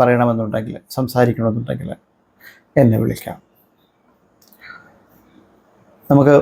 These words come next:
ഓൺലൈനായാണ് നമ്മുടെ ചിത്രകല ക്ലാസ്സുകൾ. നമുക്ക് അങ്ങനെ ഒരു പ്രത്യേകിച്ച് സമയമില്ല, കാരണം വെളുപ്പിനെ അഞ്ച് തൊട്ട് രാത്രി പന്ത്രണ്ട് മണി വരെ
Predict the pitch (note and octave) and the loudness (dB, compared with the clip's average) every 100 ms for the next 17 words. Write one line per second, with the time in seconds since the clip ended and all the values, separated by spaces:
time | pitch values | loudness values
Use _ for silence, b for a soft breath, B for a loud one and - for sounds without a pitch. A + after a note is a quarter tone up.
0 | D3 C3+ C3+ C#3 C3 B2 A#2 A#2 A#2+ A2+ | 6 4 6 4 4 2 0 -4 -6 -8
1 | A2+ G#2 A2 A2+ G#2+ A2+ G#2 - A#2+ D#3+ | -10 -12 -8 -6 -4 -6 -8 -8 -14 -14
2 | _ _ _ _ _ _ _ _ _ b | _ _ _ _ _ _ _ _ _ b
3 | b b _ _ _ _ _ D3 C3+ B2+ | b b _ _ _ _ _ 2 4 6
4 | C3+ B2+ B2+ B2 - C#3+ C#3 - B2 C3 | 6 4 4 2 0 0 0 0 2 2
5 | B2+ - A#2+ B2 A#2+ A2 A2+ A#2+ B2 A#2 | 2 -2 -2 0 0 0 2 0 2 0
6 | A#2 B2 A#2 A#2 B2 C3 B2+ G#2+ B2+ B2 | 0 0 2 0 0 2 2 0 -2 -8
7 | - _ B2+ B2+ C3+ C#3 C#3 C3 A#2+ A#2+ | -10 _ -6 0 2 2 2 2 2 4